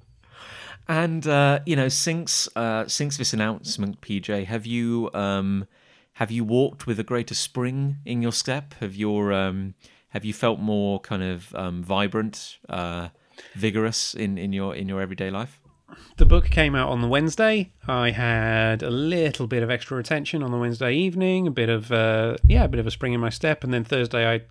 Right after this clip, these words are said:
Speaker 2: had to go to my day job as normal and speak to the general public. <laughs> And, uh, I came crashing down to earth very quickly.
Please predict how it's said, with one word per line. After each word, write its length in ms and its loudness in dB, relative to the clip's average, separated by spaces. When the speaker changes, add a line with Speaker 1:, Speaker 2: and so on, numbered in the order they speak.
Speaker 2:
had 160 -2
to 80 -8
go 200 0
to 220 0
my 100 -2
day 220 4
job 240 0
as 180 2
normal 480 -2
and 320 -4
speak 240 -6
to 100 -4
the 60 -6
general 220 -4
public. 500 -4
<laughs> 40 -10
And, 360 -2
uh, 240 2
I 160 2
came 240 -2
crashing 360 0
down 200 4
to 140 2
earth 100 4
very 220 4
quickly. 360 0